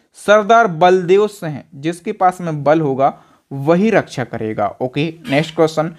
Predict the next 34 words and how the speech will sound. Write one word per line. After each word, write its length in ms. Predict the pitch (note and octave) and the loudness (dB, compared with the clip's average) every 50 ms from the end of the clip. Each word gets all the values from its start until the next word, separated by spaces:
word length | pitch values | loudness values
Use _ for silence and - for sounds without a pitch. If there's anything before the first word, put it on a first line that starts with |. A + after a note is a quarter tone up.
| - _ _ _ _ | -20 _ _ _ _
स्वतंत्र 460 | - - G3 G3 A#3+ B3 A#3+ - A#3+ | -2 0 2 2 2 2 2 2 2
भारत 300 | G#3 G#3+ G#3+ A#3 A3+ - - | 4 4 4 4 2 0 -2
के 80 | B3 | -4
पहले 440 | A#3+ - - - A3+ A3+ A3+ A#3 A#3+ | -4 -2 -2 0 0 2 4 2 2
कानून 600 | A#3 A#3+ - - - G3 F#3+ G3 G#3 A#3 B3 A#3+ | 0 -2 -6 -2 2 2 2 2 2 0 0 0
मंत्री 340 | A#3 B3 A#3+ A3+ A#3+ B3 A#3+ | 0 0 -2 -2 -2 -6 -4
कौन 240 | A3 - A#3+ A#3+ A3+ | -2 -2 -2 -2 0
थे? 220 | A3+ A3+ A3+ A#3+ A#3+ _ _ _ _ _ - | 0 -2 -2 -2 -4 _ _ _ _ _ -6
तो 80 | F#3+ F#3 | -6 -4
कानून 420 | F#3 F#3+ G#3 G#3+ A3 A#3+ B3 A#3+ | 0 2 2 2 2 2 0 0
मंत्री 320 | A#3 A#3+ A3+ A3 A3+ A#3 | 0 -2 -2 -4 -6 -6
के 100 | G#3+ A3+ | -2 0
बारे 220 | A3+ A3+ A3 A3 A3 | 2 4 4 4 2
में 100 | A3 G#3+ | 0 -4
सभी 240 | G#3+ G#3 G3 F3+ G3 | -4 -4 -4 -2 -2
लोग 140 | G3+ F#3+ | -2 -2
जानते 320 | F3+ G3 G3 F#3+ F#3 - G#3 | -4 -4 -4 -4 -4 -6 -6
होंगे, 240 | G3+ G3+ G3 G3 G3 | -6 -6 -6 -6 -6
स्वतंत्र 420 | G3 F#3+ F3+ F#3 G3 F#3 F3+ F#3+ | -6 -6 -6 -6 -6 -6 -4 -2
भारत 260 | E3+ E3+ F3 F3 F3 | 0 0 0 0 -2
के 100 | - F3+ | -4 -4
पहले 360 | F3+ - E3 D#3+ D#3+ E3 F3 | -2 0 0 0 0 0 -2
कानून 420 | E3 E3+ - E3 D#3+ E3 E3+ E3+ E3+ | -2 0 2 2 2 2 0 -2 -2
मंत्री 460 | E3+ E3+ E3 E3 E3+ F3 F#3 G3 - _ _ _ _ _ _ _ | -4 -4 -4 -2 -2 -2 -2 -2 -6 _ _ _ _ _ _ _
कौन 220 | - F#3+ G#3 A3 | 0 2 2 2
थे? 140 | G#3+ B3+ B3+ | 4 2 2
फटाफट 400 | A#3 B3 B3 B3 B3+ A#3 B3 A#3+ | 4 4 4 4 4 4 2 0
से 120 | A#3 C4 | 0 0
आंसर 260 | B3 B3 B3 A#3 C4 A#3+ | 0 0 2 2 0 2
लगाइए, 640 | A#3+ A#3+ A#3 A#3+ A#3+ A#3 G#3+ A#3 A#3+ A3 E3+ - - _ _ _ _ - | 4 4 6 6 4 2 2 2 2 2 2 0 -8 _ _ _ _ -4
डॉक्टर 400 | D3 D#3+ E3 F#3 F3+ - A#3+ A#3+ | 0 2 2 2 2 0 -2 -2
साहब 600 | A#3 A#3+ A#3 G#3+ G#3 G#3 G#3+ A3 A#3+ A#3 - _ _ _ _ - | 0 2 2 4 6 6 6 4 4 2 -4 _ _ _ _ -16
वीआर 720 | D#3+ D3+ D#3 E3 G#3 A3+ A3+ A3 G3+ F3+ F3+ G3+ - - - - | -14 -10 -6 -4 -2 -2 0 2 4 4 4 4 2 0 -4 -6
अम्बेडकर, 680 | D#3 D#3 D3+ D3 D#3 D3+ D3 D3 C#3+ F3+ E3 D3+ C#3 | -6 -4 -2 -2 -2 -2 -2 -4 -2 0 0 0 0